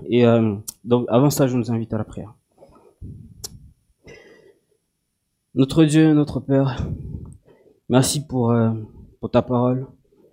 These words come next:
Euh, Père, euh, qui est adéquat pour dire ces choses ? Euh, Père, tu disais dans ta parole que tu as fait ces signes pour qu'on parle de ton nom partout sur la terre.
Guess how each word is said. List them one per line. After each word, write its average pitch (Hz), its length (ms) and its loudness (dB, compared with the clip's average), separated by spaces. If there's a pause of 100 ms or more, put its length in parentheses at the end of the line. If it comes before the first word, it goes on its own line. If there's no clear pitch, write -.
(560)
Euh, 117 140 4
Père, 135 360 6
euh, 120 200 4
qui 147 280 2
est 147 240 2 (100)
adéquat 135 640 0 (120)
pour 117 100 -16
dire 123 180 -4
ces 127 140 -4
choses ? 131 560 -8 (100)
Euh, 113 320 -2 (720)
Père, 113 120 -2
tu 143 160 -6
disais 131 460 4
dans 127 140 2
ta 127 100 2
parole 123 380 -2
que 131 100 -8
tu 123 200 -6
as 123 80 2
fait 131 400 -2 (100)
ces - 220 -6
signes 143 420 0 (420)
pour - 120 -20
qu'on 123 160 -2
parle 123 220 0
de 120 60 -4
ton 117 180 -6
nom 120 320 -4 (260)
partout 120 340 0
sur 123 220 -4
la 113 100 -2
terre. 120 360 -4